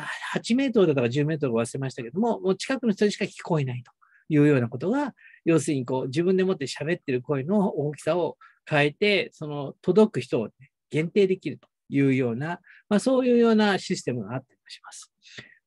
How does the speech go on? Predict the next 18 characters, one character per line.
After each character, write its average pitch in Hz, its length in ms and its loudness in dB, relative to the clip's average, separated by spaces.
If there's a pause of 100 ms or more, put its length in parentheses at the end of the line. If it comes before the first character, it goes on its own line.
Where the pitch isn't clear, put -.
な 202 120 4
の 196 100 6
で、 151 300 4
ま 170 140 0
あ、 - 100 -6 (280)
あ 151 120 -2
の、 160 120 0
空 262 320 2
間 240 260 -2
的 233 200 -2
な 208 100 2
ボ 139 140 2
イ 135 40 2
ス - 100 -14
チ - 100 -16
ャ - 40 -20
ッ - 80 -20
ト。 - 80 -20